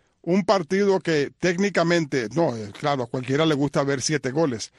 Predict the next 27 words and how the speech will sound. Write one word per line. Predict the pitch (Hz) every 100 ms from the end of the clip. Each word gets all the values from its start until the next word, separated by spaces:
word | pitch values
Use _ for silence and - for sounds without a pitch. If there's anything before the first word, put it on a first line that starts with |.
| - _ _ -
pero | 139 131
tú | 165
viste | 202 277
los | 202 175
goles | 190 202
en | 185 185
ese | 185
partido, | 185 180 196 165
tú | 131 170
viste | 190 202
como | 175 165 156 135 - - -
el | 147
arquero | 135 127 196 202
del | 180
Manchester | 147 165 180 190 175 180
United | 151 156 175 175
dejó | 143 131
pasar | 156 160 170
un | 170
balón | 160 147 160
por | 160 143
debajo | 135 151 170
del | 147
brazo | 131 147 160 147 165 160 156 - - -
y | 170
el | 160 165
otro, | 202 202 208 190